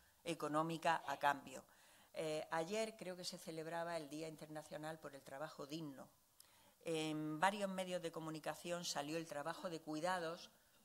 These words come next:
como, digamos, ejemplo de trabajo que todavía no era digno, ¿eh? Eh, este tipo de cuidado remunerado no lo entendemos como cuidado informal, aunque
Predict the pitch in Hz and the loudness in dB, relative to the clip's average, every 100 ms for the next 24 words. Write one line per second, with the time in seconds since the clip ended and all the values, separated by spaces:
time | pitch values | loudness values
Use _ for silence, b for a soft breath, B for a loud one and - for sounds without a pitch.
0 | - 170 165 165 175 - - - - - | -2 0 2 0 -2 -8 -20 -20 -20 -20
1 | - - - - 147 143 165 165 - 170 | -20 -20 -20 -10 0 4 4 4 2 0
2 | 196 180 165 165 165 - 160 147 160 156 | 0 -2 0 0 0 -2 -6 -2 -2 0
3 | 147 160 165 180 165 156 147 143 156 151 | 0 0 0 -2 -2 2 2 4 2 2
4 | 151 147 156 214 - 131 120 - _ - | 2 2 2 -2 -4 -8 -12 -20 _ -6
5 | 214 - B B B B B - 175 165 | -6 -6 B B B B B -2 0 2
6 | 160 - 233 - 262 233 214 208 196 180 | 0 0 -2 0 -2 -2 0 0 0 0
7 | 180 196 175 131 - - - - - - | 4 6 4 0 -4 -20 -20 -20 -20 -20
8 | - - 175 175 196 214 190 196 196 180 | -20 -4 2 2 2 2 4 6 6 4
9 | 170 B B B B - 175 190 214 226 | 0 B B B B -6 -2 4 4 4
10 | 208 175 165 165 196 208 185 160 147 139 | 2 2 0 2 2 2 0 -4 -6 -4
11 | 147 156 147 147 - 151 156 202 160 - | 0 0 0 -4 -4 -4 0 2 0 -4
12 | - - - b b _ 175 208 226 - | -18 -20 -20 b b _ 6 6 4 -2
13 | 208 247 | -4 -4